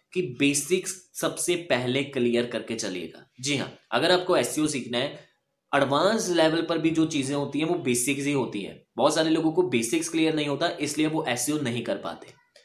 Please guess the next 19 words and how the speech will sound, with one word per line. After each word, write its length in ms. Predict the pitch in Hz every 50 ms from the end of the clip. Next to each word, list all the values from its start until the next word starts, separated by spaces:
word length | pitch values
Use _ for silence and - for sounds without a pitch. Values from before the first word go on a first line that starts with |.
| _ _ -
जो 80 | 139 139
लोग 140 | 147 156 156
कहते 200 | 147 143 160 160
हैं 80 | 160
कि 60 | 160
हम 140 | 156 151 147
आपको 260 | 143 139 143 151 - 131
एडवांस्ड 400 | 127 113 113 117 127 147 143 139
एसईओ 280 | 143 139 139 - 147 135
सिखाएंगे, 560 | 127 139 127 135 131 131 127 135 147 147 - - _ _ _ _ -
नहीं, 240 | 120 113 98 92 - - - _ _ _ _ _ _ 135
वो 80 | 139
आपको 220 | 135 139 - 170 156
बेसिक 560 | 139 127 - 135 - - - - 175 175 170
एसईओ 320 | 143 127 - - 147 143
दोबारा 360 | 135 135 113 110 104 98 95
सिखाने 380 | 95 - 101 - 95 90 87 87
वाले 200 | 82 82 76 78
हैं। 180 | 80 78 _